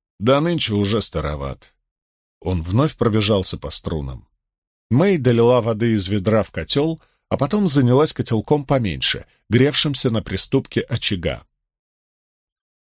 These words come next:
«Вот уж не думал, что доживу до таких времён», — тихо произнёс Гуд,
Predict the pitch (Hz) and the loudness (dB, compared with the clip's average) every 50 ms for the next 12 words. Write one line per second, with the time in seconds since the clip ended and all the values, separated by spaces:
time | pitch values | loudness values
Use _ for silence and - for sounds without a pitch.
0 | _ _ _ 117 131 220 254 247 - - 220 196 - - - 160 160 151 131 123 | _ _ _ 2 4 4 4 4 4 2 2 4 4 4 4 4 2 2 4 4
1 | 151 175 190 180 165 151 135 117 - - - - 117 110 104 120 120 117 95 110 | 4 4 4 4 2 2 2 2 2 0 0 0 -2 0 2 2 2 2 2 2
2 | 117 107 101 127 131 135 139 143 131 - - 107 95 - - 113 117 - - 92 | 2 2 2 2 2 2 2 0 0 0 -2 -4 -4 -4 -2 -2 -2 -2 -4 -4
3 | 92 95 82 78 80 80 78 78 76 71 67 69 - _ _ _ - - 101 - | -2 -2 -2 -2 -2 -4 -4 -4 -6 -8 -10 -14 -18 _ _ _ -2 -2 -2 -2
4 | - 85 - 98 95 92 90 92 87 85 80 80 82 87 120 139 143 - _ | -4 -4 -4 -2 0 0 0 -2 -2 -4 -6 -6 -2 0 0 0 0 -2 _